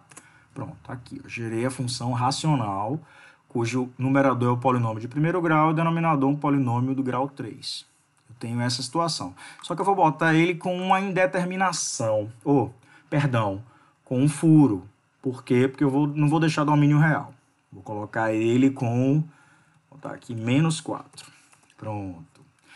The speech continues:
Aliás, eu vou colocar x menos quatro aqui e x ao quadrado aqui em cima. Pronto. Essa é a função racional.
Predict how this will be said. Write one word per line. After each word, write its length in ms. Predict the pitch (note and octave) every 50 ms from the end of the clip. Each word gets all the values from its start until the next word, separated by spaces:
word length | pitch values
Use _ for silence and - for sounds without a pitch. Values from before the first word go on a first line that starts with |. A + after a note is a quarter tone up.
| - - - _ _ -
Aliás, 380 | - G#2 D#3 C3 A2 - B2 B2+
eu 60 | C3
vou 120 | B2 C3+
colocar 640 | C3 C3+ C3 B2 A#2+ A#2 A#2 - G#2+ G2 F#2+ F#2 - _ _ _ _ _ _ -
x 460 | - - - - - D3 C3 A#2+ G#2+
menos 320 | A2+ G#2 G2+ G2+ G2+ -
quatro 400 | - - F#2+ F2 F2 - - B2
aqui 460 | C3 B2+ - - A2+ A2 A2+ C#3 D#3 D#3 - - _ _ _ _ _ _ _ _ _ _ _ _ _ _ _ _ _ _ _ _ _ -
e 80 | C#3
x 380 | C#3 - - - C3 C3+ C3+ C#3
ao 120 | C#3 C#3+
quadrado 920 | D3 D3 - E3 D3+ A2+ G2 G2 G2 G#2 G#2+ A2+ B2 B2+ C#3 C3+ D3+ E3 E3+ D#3+ - _ _ _ _
aqui 200 | - A2 - -
em 100 | C3+ D#3
cima. 380 | D#3 - - F#2+ F2+ - - - - - - _
Pronto. 200 | - G2 - - - _ _ _ _ _ _ _
Essa 280 | - G2+ G2+ - -
é 20 | B2+
a 20 |
função 320 | B2 B2 B2+ A#2+ - - G2+
racional. 460 | F#2+ A2 A2 - - C#3 A#2+ G#2+